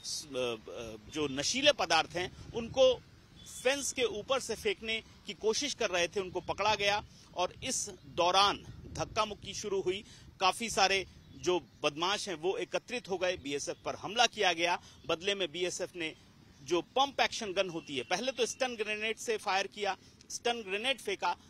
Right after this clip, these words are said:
लेकिन उसके बाद भी जब हमला जारी रहा तो बीएसएफ ने पंप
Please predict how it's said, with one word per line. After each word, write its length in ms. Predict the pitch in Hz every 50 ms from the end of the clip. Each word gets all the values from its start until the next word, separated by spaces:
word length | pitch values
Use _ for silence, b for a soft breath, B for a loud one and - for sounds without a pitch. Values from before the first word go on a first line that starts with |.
| B B -
लेकिन 200 | 185 170 196 190
उसके 220 | 185 - - 202
बाद 260 | 156 160 190 226 247
भी 160 | 220 208 240 226
जब 180 | 208 220 170
हमला 260 | 147 175 185 208 214
जारी 280 | 202 170 175 175 190 214
रहा 260 | 196 190 170 202 208
तो 140 | 202 - 208
बीएसएफ 480 | 156 147 175 180 180 - 202 190 - 208
ने 80 | 185
पंप 440 | 180 - - - 240 233 240 -